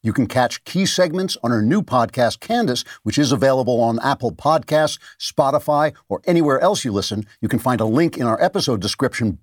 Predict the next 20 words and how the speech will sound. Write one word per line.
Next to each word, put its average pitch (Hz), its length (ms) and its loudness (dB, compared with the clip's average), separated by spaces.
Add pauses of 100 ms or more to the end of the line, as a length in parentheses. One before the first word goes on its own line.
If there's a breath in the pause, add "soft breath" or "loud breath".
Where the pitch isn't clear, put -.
but, 185 380 2
and 123 240 0
this 156 240 0
is 156 200 2
important, 156 560 0
only 143 300 2
Daily 147 320 2
Wire 147 300 2
members 151 320 2
can 147 180 0
get 151 240 -2
the 165 80 -2
full 156 300 0
show. 180 380 0
So 113 120 -8
go 107 120 -2
to 107 100 -2
dailywire 139 840 0
dot - 320 0
com 151 460 0